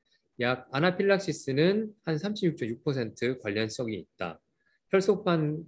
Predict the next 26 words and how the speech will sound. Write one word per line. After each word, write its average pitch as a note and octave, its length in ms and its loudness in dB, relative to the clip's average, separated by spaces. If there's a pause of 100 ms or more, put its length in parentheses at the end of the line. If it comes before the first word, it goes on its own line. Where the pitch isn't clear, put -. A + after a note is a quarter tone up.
감소성 C#3 540 -2
혈전증은 F#3 580 0
일 D#3+ 160 4
점 D#3+ 160 2
오 F#2 160 -4
퍼센트, F2+ 480 -10 (280)
심근염은 F#3+ 640 2
사십사, B2+ 400 -4 (280)
사십사 A#2+ 480 -6
점 G#2 200 -8 (760)
영 A#2 180 -4
퍼센트. F#2+ 480 -8 (360)
그래서 - 200 0 (160)
인과성 G#3+ 520 4
평가 F#3+ 240 0
결과도 C3 500 2
오십 A2+ 240 -4
퍼센트가 F#3 480 0
넘지 C3 440 -2
않는, G2 580 -4 (440)
그래서 G#2+ 440 -2
그런 E3+ 280 2
것들이 C3 400 0
있어요. G2 480 -10 (960)
그래서 D3 300 -4
되게 C#3+ 720 6